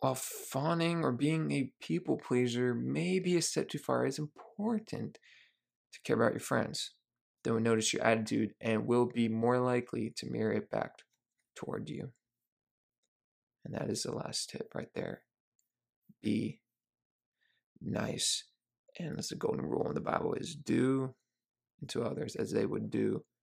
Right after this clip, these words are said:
unto you." So there you have it. Um, ways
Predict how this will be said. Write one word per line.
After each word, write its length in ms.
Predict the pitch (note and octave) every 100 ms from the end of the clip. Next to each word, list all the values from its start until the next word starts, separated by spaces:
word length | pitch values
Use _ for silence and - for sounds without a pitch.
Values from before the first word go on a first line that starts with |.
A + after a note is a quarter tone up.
| _
unto 260 | - - -
you." 360 | - - - - _ _ _
So 120 | - B2+
there 140 | B2
you 120 | A2+
have 180 | A2 G#2
it. 180 | A2 - _ _ _ _ _ _ _ - E3
Um, 440 | F3+ E3+ G#3 A#2 - _ _ _ _ _ _ _ _ _ _ _ _ _ _ _ _ _ _ _ _ _ _ _
ways 640 | C3 A#2 G#2+ G#2+ G2 - -